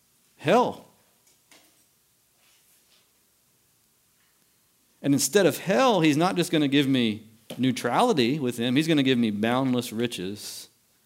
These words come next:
A, a buy-in to his glorious economy forever that I'm gonna one day get to cash in on in full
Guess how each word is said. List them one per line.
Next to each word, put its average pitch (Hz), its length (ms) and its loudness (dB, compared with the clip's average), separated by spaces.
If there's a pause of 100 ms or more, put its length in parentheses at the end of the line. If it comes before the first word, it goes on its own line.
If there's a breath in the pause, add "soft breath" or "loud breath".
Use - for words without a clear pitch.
(1160 soft breath)
A, 123 160 2
a 123 140 0
buy-in 139 1000 4
to 120 200 0
his 143 400 4
glorious 135 560 2
economy 127 560 0
forever 107 600 -2 (880 soft breath)
that 127 120 0
I'm 135 200 2
gonna 127 160 2
one 127 260 0
day 120 220 4
get 113 160 -4
to - 80 -8
cash 131 400 -2
in 131 120 -2
on 117 200 -2
in 101 100 -2
full 98 580 -6